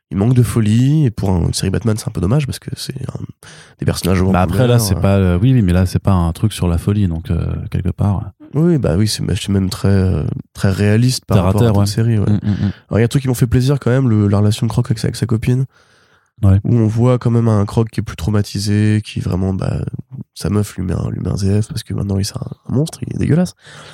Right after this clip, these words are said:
Speaker 1: Euh, <laughs> ou effectivement le pingouin qui est un peu rendu à son côté boss du crime. Voilà, ça c'est sympa. Euh, il y a quelques réussites de cases un peu qui m'ont gêné. Mais sinon, non, je te dis, c'est, c'est juste,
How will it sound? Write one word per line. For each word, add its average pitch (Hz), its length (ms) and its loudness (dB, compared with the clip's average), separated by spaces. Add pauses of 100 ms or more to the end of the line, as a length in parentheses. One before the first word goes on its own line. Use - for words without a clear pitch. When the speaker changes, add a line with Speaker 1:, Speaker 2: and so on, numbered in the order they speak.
(480)
Speaker 1:
Euh, 90 560 2 (120)
<laughs> 135 120 0
ou 135 220 4
effectivement 120 420 0
le 117 140 2
pingouin 120 520 2
qui - 140 -4
est 117 40 2
un 113 60 2
peu 117 120 0
rendu 110 280 2
à 110 60 2
son 110 140 -4
côté 110 220 -2
boss 110 180 0
du 110 100 0
crime. 131 240 -2 (1300)
Voilà, - 180 2
ça - 120 -2
c'est - 100 -4
sympa. 104 480 2 (640)
Euh, 73 140 0
il - 20 2
y 64 40 2
a - 20 0
quelques 120 300 0
réussites 120 200 2
de 117 100 2
cases 120 320 2
un 113 60 2
peu 107 160 0
qui 113 160 -6
m'ont 110 120 -2
gêné. 117 320 2 (1200)
Mais 135 60 4
sinon, 170 260 2
non, 190 100 2
je 170 80 -4
te 165 60 0
dis, 175 160 2
c'est, 127 160 2
c'est 123 160 4
juste, 135 260 2